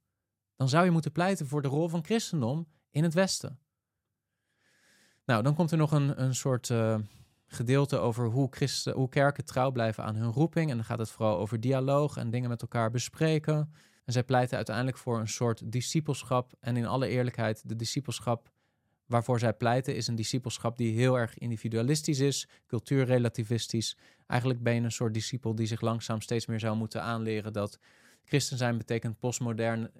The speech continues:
ideeën hebben over, eh, relativiteit van waarheid. Dat is, als je dit goed leest, waar het eigenlijk over gaat. Ik lees nog eventjes de laatste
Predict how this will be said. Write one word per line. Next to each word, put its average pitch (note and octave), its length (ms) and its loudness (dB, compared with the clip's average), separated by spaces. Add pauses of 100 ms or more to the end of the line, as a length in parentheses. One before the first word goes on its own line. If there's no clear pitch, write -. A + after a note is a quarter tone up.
(160)
ideeën A#2 340 4
hebben G#2+ 180 2
over, G#2 400 -4
eh, G2 360 -8
relativiteit G#2 720 -4
van G2+ 160 -8
waarheid. F#2+ 600 -6 (260)
Dat C3+ 180 2
is, C3+ 140 0
als A#2+ 160 -2
je A#2 60 -6
dit A2 180 -2
goed B2 200 -2
leest, A2 400 0
waar - 380 -16
het - 40 -8
eigenlijk G#2+ 360 -6
over G2+ 200 -6
gaat. - 360 -10 (340)
Ik A#2+ 100 -4
lees C3 160 2
nog C#3 120 -2
eventjes B2 440 -2
de A2+ 120 -4
laatste A#2 680 -2